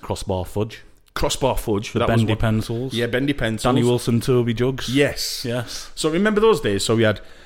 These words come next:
Speaker 2: genuinely, listeners,
Speaker 1: There was even a page on Owls Talk dedicated to it.
Speaker 2: There was, and it was, um,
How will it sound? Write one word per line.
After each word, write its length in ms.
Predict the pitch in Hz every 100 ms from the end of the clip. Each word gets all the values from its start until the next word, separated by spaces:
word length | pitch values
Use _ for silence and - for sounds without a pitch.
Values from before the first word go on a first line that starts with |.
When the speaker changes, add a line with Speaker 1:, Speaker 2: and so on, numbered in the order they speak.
| - - - - -
Speaker 2:
genuinely, 580 | 117 156 185 131 104 101
listeners, 440 | 98 - 95 127
Speaker 1:
There 80 | 139
was 180 | 143 156
even 260 | 175 151
a 60 | 139
page 440 | - 165 135 104 -
on 160 | 117
Owls 240 | 120 139 -
Talk 280 | 110 101
dedicated 640 | 98 120 131 113 104 - 98
to 160 | - 90
it. 260 | - -
Speaker 2:
There 80 | 120
was, 320 | 120 135 107 -
and 120 | 123
it 140 | 123
was, 320 | 120 117 117 127
um, 420 | 110 104 98